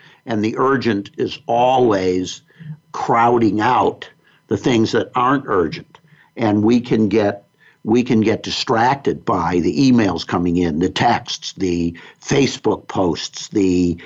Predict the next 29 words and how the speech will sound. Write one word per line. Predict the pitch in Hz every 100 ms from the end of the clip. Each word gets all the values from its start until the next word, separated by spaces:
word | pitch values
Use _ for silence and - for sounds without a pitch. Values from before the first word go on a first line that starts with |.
| - -
uh, | - 90 90
twenty-four | - 139 135 120 131 117
hour | 110 113 113 107 113
online | 123 120 113 110 113 107
news | 120 135 127 123
cycle | - 123 98 - 85
from | 87 - 98 92 98 92 -
a | 104
wide | 98 98 120 131 127 107
variety | 117 113 120 127 120 107 101 104
of | 101 98 98
organizations | - 113 107 101 95 123 123 107 90
that | 107
are | 98
pushing | - 139 120 120
information | 101 95 98 101 127 117 92
at | 85 80
us, | 82 80 - - - - -
uh, | 104 90 90 92 -
at | 147 -
any | 147 120 131 107
given | 90 110 107 82
time. | 123 113 - - -
It's | 123 110
so | - - - 147 127 131 127 - _
easy | - 131 143 - 82 - - _ _ _
to | 120
become | 110 - 113 107
distracted. | 90 - 120 147 147 -